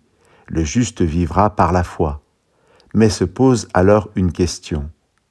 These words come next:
Comment la personne qui certes vit par la foi est-elle devenue juste ? Et certains juifs pouvaient répondre ainsi : « Celui qui est juste par son obéissance à la loi de Dieu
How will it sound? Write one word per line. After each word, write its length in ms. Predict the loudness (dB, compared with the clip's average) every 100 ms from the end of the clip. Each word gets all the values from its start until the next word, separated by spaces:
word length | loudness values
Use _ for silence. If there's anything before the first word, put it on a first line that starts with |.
| _ _ _ _ _
Comment 340 | 2 4 6
la 140 | 4 2
personne 580 | 0 -2 2 2 2 -2
qui 180 | -6
certes 460 | -4 2 2 2 -4
vit 240 | -2 -2
par 220 | -2 -2 0
la 100 | -2
foi 460 | 0 2 2 -2 -4
est-elle 460 | -2 0 2 2 2
devenue 440 | 0 0 -2 -2
juste ? 520 | -4 -8 -8 -18 -20 _ _ _ _ _ _
Et 180 | -4 -4
certains 500 | -2 -2 0 0 -2
juifs 380 | 0 0 0 -2
pouvaient 220 | -4 -2
répondre 560 | -2 -4 -2 -2 -2 -4 -4
ainsi : « 500 | -6 -6 -6 -6 -8 _ _ _ _ _ _ _
Celui 380 | -2 0 0 0
qui 160 | 2
est 100 | 2
juste 520 | 2 0 -2 -6 -6 -6 -6 -16 _ _
par 300 | 0 0 -2
son 240 | -4 0
obéissance 840 | 0 2 0 0 0 0 0 -4 -12 _
à 140 | 0
la 160 | 2 0
loi 260 | 2 2 2
de 140 | 0
Dieu 420 | -4 -2 -2 -4